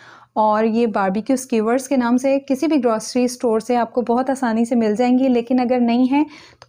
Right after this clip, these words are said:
आप बगैर स्टिक्स के भी इस चिकन को बना सकते हैं। बस नेक्स्ट जैसे मैं कोटिंग करूँगी उस तरह से कोटिंग करें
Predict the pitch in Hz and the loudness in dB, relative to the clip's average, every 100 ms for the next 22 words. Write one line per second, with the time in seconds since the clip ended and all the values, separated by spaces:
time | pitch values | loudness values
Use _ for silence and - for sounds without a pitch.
0 | - 240 240 208 208 214 233 - 254 - | -2 -2 0 0 0 0 -2 -4 -6 -4
1 | 262 240 233 196 214 208 202 196 185 175 | -2 0 -2 -4 -4 -4 -2 -2 -2 -4
2 | - - 196 190 208 208 - _ 226 214 | -8 -8 -6 -4 -2 -4 -4 _ -8 -6
3 | 214 - 202 214 208 247 247 247 220 247 | -6 -6 -6 -4 0 0 0 -2 0 0
4 | 254 254 254 254 262 247 240 247 247 214 | 2 2 2 2 0 -2 -2 -2 -2 -4
5 | 233 233 233 262 | -2 0 0 0